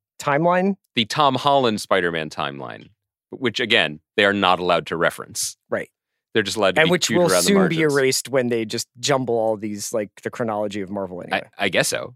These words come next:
Speaker 1: And Tom
Speaker 2: Yes.
Speaker 1: Holland's probably like, "I can't keep doing this."
Speaker 2: So, I, I,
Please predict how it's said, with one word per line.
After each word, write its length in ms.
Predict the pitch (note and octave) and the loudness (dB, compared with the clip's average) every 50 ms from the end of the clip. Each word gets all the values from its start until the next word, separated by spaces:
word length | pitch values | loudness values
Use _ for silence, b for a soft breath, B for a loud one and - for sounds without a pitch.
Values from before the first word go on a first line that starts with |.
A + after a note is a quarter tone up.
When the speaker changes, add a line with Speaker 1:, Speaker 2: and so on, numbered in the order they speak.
| _ _ | _ _
Speaker 1:
And 120 | - A#2+ B2 | 0 2 4
Tom 140 | B2+ D3 C#3 | 4 4 4
Speaker 2:
Yes. 40 | C3 | 2
Speaker 1:
Holland's 280 | C3+ A#2 A2+ G#2+ G#2 | 2 0 0 -4 -6
probably 240 | - B2+ A2 G#2 G#2 | -4 -4 -2 -2 -2
like, 200 | G#2 G#2 G2+ - - | -4 -4 -6 -6 -8
"I 60 | A#2+ | -8
can't 260 | - - B2+ G#2+ - - | -6 -6 -8 -8 -8 -10
keep 140 | - G2 | -14 -14
doing 240 | - - - - - | -14 -14 -16 -16 -18
this." 200 | - - - - _ _ _ | -18 -18 -18 -18 _ _ _
Speaker 2:
So, 640 | - - - - - - D4 D4 D#3+ D#3+ - E3 E3 - - _ _ _ _ _ _ _ _ _ _ _ _ _ _ _ _ _ _ _ _ _ _ _ _ - | -10 -8 -6 -4 -2 0 2 4 4 4 2 0 -4 -6 -12 _ _ _ _ _ _ _ _ _ _ _ _ _ _ _ _ _ _ _ _ _ _ _ _ -6
I, 100 | G#2 G#2+ - - - _ _ _ _ _ _ _ _ _ | -6 -6 -6 -8 -14 _ _ _ _ _ _ _ _ _
I, 120 | - C3+ | -2 -2